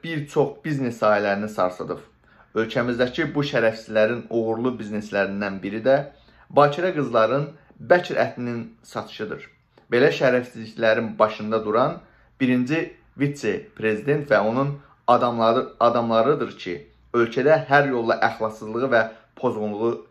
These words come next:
təbliğ edir. Mehribanın bu istiqamətində iş aparan böyük bir şəbəkəsi var Mehriban Əliyevanın. Mehriban Əliyevanın başında durduğu bu şəbəkəyə Bakı Dövlət Universitetində ki, yüksək vəzifəli müəllim heyətidir. Ən çox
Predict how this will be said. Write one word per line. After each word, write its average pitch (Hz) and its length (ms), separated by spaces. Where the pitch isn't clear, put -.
təbliğ 107 360
edir. 87 240
Mehribanın 156 640
bu 170 80
istiqamətində 120 840
iş - 160
aparan 107 440
böyük 143 300
bir 135 100
şəbəkəsi 107 560
var 90 160
Mehriban 87 340
Əliyevanın. 80 460
Mehriban 131 400
Əliyevanın 131 400
başında 131 420
durduğu 120 320
bu 117 60
şəbəkəyə 107 640
Bakı 131 340
Dövlət 143 440
Universitetində 107 720
ki, 139 200
yüksək 139 360
vəzifəli 120 500
müəllim 117 460
heyətidir. 95 720
Ən 131 200
çox 117 220